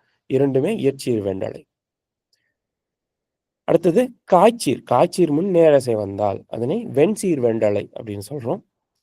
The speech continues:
காய்ன்றதும் நேர் தான், நேர்ன்றதும் நேர் தான். ஆ, இ-, ஆனா இங்க ஒரே ஒரு வேறுபாடு, இந்த மாமுன் நேருக்கும்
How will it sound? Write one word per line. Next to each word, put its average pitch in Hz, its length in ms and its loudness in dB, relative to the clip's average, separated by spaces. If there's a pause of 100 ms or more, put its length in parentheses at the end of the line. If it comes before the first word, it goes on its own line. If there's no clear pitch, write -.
(1120)
காய்ன்றதும் 143 500 4
நேர் 135 240 2
தான், 180 300 -6 (480)
நேர்ன்றதும் 123 560 0
நேர் 113 220 0
தான். 151 260 -2 (760)
ஆ, - 40 -6 (480)
இ-, - 480 -4
ஆனா 151 180 8
இங்க 143 280 6
ஒரே 143 200 6
ஒரு 139 520 4 (140)
வேறுபாடு, 127 520 0
இந்த 117 160 -2
மாமுன் 151 540 0
நேருக்கும் 131 540 -4